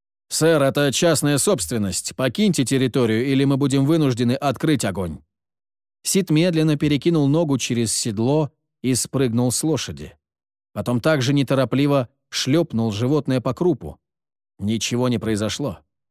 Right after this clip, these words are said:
"Пендехо!" огорчился Сид. "Упрямое чудовище!" "Эй, амигос, не стреляйте! Дайте мне просто отойти от лошади!"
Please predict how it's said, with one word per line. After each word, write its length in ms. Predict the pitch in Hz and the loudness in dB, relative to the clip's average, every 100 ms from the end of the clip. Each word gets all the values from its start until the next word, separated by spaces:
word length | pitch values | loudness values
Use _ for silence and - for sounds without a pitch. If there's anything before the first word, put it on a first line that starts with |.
| _ _ _ _ _ | _ _ _ _ _
"Пендехо!" 920 | - 123 113 101 82 107 87 92 85 - - _ _ - | -4 -2 0 0 -2 -2 -2 -4 -6 -8 -18 _ _ -12
огорчился 680 | 101 110 107 - 87 - 90 | -4 -2 -2 -4 -8 -6 -6
Сид. 340 | - 69 - - | -8 -10 -16 -14
"Упрямое 640 | 85 87 180 254 190 135 113 | -10 -4 -2 0 0 -2 -2
чудовище!" 840 | - 90 110 90 76 - - 67 _ _ _ _ _ _ _ - | -4 -4 -2 -4 -6 -8 -8 -14 _ _ _ _ _ _ _ -8
"Эй, 300 | 185 262 226 | 0 2 4
амигос, 680 | 180 202 190 156 123 - - - | 4 2 2 2 0 -4 -10 -6
не 160 | 123 | -2
стреляйте! 800 | 151 175 175 170 147 117 104 76 _ _ _ _ _ | 0 0 2 4 2 0 -6 -10 _ _ _ _ _
Дайте 320 | 214 233 160 127 | -2 0 2 2
мне 160 | 123 | 0
просто 440 | 143 160 - 120 78 _ _ | 2 0 0 -4 -4 _ _
отойти 480 | - 151 180 170 160 | -4 0 2 2 2
от 160 | 131 117 | 0 0
лошади!" 480 | 101 - 82 71 | -4 -6 -10 -14